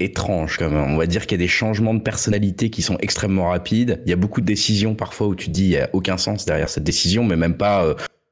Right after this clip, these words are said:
un sens émotionnel qui pourrait être expliqué, tu vois, il y a, il y a, je claque la porte,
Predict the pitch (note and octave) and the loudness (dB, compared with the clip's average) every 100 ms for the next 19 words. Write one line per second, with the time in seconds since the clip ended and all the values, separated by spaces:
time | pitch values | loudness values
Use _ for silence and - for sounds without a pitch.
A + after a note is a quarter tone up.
0 | _ _ - - - - G2+ - F#2+ F2+ | _ _ -10 -6 -4 -2 -2 0 0 2
1 | G2+ G#2 A2 F#2 - D#2+ G2 - - - | 0 0 -2 -4 -2 -2 -4 -4 -2 0
2 | A2 - D#2 D#2 C2+ C2+ C#2 B1+ - F2 | 0 0 0 2 2 2 0 0 0 -2
3 | - - - G2+ A2 - - | -2 -4 -2 -2 -2 -2 -6